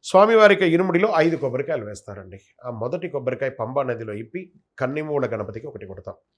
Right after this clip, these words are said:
మళ్ళీ అక్కడే రెండు విడదీసేస్తాం. విడదీసిన తర్వాత ఒకటి శబరిపీఠం దగ్గరను,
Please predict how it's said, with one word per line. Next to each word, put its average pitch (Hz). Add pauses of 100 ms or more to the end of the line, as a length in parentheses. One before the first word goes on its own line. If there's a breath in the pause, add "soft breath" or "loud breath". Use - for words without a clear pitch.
(460 soft breath)
మళ్ళీ 160
అక్కడే 170
రెండు 151
విడదీసేస్తాం. 135 (640 soft breath)
విడదీసిన 180
తర్వాత 143
ఒకటి 156
శబరిపీఠం 143
దగ్గరను, 107